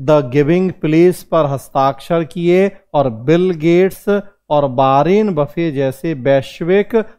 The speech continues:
परोपकारी लोगों में शामिल हो गए। एडल गिब हुरून की भारत परोपकार सूची दो हज़ार इक्कीस ने उन्हें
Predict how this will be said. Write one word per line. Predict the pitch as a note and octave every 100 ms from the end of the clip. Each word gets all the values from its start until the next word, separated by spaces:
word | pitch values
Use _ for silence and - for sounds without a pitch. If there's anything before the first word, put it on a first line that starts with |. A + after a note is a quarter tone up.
| -
परोपकारी | D3+ D3 C#3 - D3+ C#3+ F3 F#3+
लोगों | C#3+ C3 C3+ D3+
में | D#3 D3
शामिल | - C3 C3 B2+
हो | G#2+ G#2+
गए। | G#2+ A2+ _ _ _ _ _ _ _ _ _ _ _ _ _ -
एडल | D#3+ D#3 D#3 F3+ G#3
गिब | F3 F3 F#3
हुरून | E3+ C3 D3+ D#3+ G3 G#3
की | - F3+ F#3+ G#3 G3+ - -
भारत | B2 C#3 D3 D#3 F3+ - - E3+
परोपकार | D#3 D#3 D3+ - F3+ F#3+ G3
सूची | - E3 D3+ - F#3
दो | E3 D#3
हज़ार | D#3 D3+
इक्कीस | C#3 - - G#3 F#3
ने | F3 D3
उन्हें | C3+ C#3+ F3 A#3